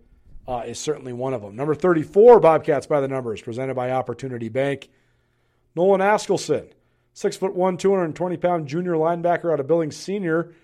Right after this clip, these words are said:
He was the Montana, uh, Class double A Defensive Player of the Year his senior year of high school, also a high school quarterback. He was a starter as a redshirt freshman.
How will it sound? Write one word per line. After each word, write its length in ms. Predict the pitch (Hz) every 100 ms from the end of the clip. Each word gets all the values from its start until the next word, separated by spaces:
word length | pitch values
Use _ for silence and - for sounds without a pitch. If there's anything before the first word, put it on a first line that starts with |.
| _ _ _
He 200 | - 185
was 380 | 175 170 156 127
the 280 | 147 151 143
Montana, 600 | 143 147 180 190 190 190 _ -
uh, 280 | 147 143 135 -
Class 240 | 180 180
double 240 | 185 170 175
A 60 |
Defensive 400 | 151 175 190 156
Player 260 | 156 185 175
of 60 | 131
the 60 |
Year 180 | 143 185
his 120 | 165
senior 200 | 180 180
year 140 | 165 151
of 80 |
high 140 | 139 170
school, 400 | - 185 180 - _ _
also 280 | 185 196 185
a 60 | 151
high 120 | 165
school 240 | 156 151
quarterback. 640 | - 170 170 165 165 165 - _ _ _ _ _
He 220 | - 185
was 280 | 170 160 151
a 180 | 151 139
starter 500 | - 180 190 196 196
as 120 | 139
a 20 |
redshirt 380 | 139 170 147 135
freshman. 500 | 170 175 180 180 -